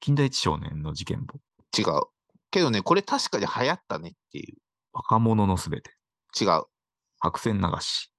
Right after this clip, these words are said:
Speaker 2: ただ、浩平君は多分これ興味なかったと思う。
Speaker 1: うわ、興味ないんだよ。もう十二秒だから。恋愛ドラマだね。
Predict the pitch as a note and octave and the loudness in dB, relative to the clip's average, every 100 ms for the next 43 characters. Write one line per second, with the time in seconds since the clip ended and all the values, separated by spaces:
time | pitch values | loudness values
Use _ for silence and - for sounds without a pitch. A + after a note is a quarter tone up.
0 | _ _ _ G3 F#3 - A3+ C#4 C#4+ D#4 | _ _ _ -2 0 -2 -4 -4 -2 -4
1 | - B3+ B3 A#3 G#3+ D3+ G2+ F#2+ F#2+ - | -4 -2 2 2 0 -2 -2 -2 -4 2
2 | C3 F2+ F#2+ - - - A2 G#2+ G2+ B2+ | 2 2 -2 -4 -4 0 4 4 4 4
3 | A2+ G2+ G#2 G2+ F2+ D#2+ E2+ E2+ D#2+ - | 6 6 4 4 2 -2 -4 -4 -6 -4
4 | A2+ A#2 A#2 A2 G#2+ G2 E2+ - - _ | 0 2 4 4 2 2 -2 -4 -12 _
5 | _ _ A2 A#2 C3 B2 A#2 A2 G#2+ E2+ | _ _ -2 0 2 2 0 0 0 -2
6 | - - G2 | -4 -8 -8